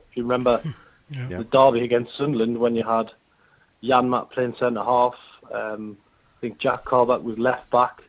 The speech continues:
Speaker 1: and, uh, I think maybe Vernon Anita or someone else right back. There was, there was
Speaker 3: Mm.
Speaker 1: several players out of position, and it was just a ridiculous situation. Um, and then obviously it was compounded a few weeks later when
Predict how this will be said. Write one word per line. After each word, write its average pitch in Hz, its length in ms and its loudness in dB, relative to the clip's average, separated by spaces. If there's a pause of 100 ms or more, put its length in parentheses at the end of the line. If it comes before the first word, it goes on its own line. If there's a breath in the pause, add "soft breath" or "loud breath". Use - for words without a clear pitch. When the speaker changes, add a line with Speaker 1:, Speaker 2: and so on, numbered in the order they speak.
(600)
Speaker 1:
and, 117 300 -4
uh, 120 440 -4
I - 40 -20
think 104 360 -16
maybe 113 300 -8
Vernon 120 360 2 (160)
Anita 139 200 0
or 131 140 -2
someone 135 320 -2
else 135 240 0
right 135 220 4
back. 139 140 2
There 135 80 2
was, 123 220 -4 (320 soft breath)
there 147 80 2
was 151 140 2
Speaker 3:
Mm. - 120 -12
Speaker 1:
several 156 340 6
players 143 380 0
out 120 140 0
of 107 80 -8
position, 104 560 -12
and 104 100 -14
it 98 80 -12
was 98 120 -16
just - 300 -10 (420)
a 95 60 -6
ridiculous 113 580 -2
situation. 101 600 -8 (640)
Um, 98 440 -2
and 101 120 -4
then 104 100 0
obviously 101 600 -4
it 95 80 -10
was 104 120 -10
compounded 107 580 0
a - 40 -18
few 110 140 -4
weeks 104 200 -6
later 107 240 2
when 101 240 -2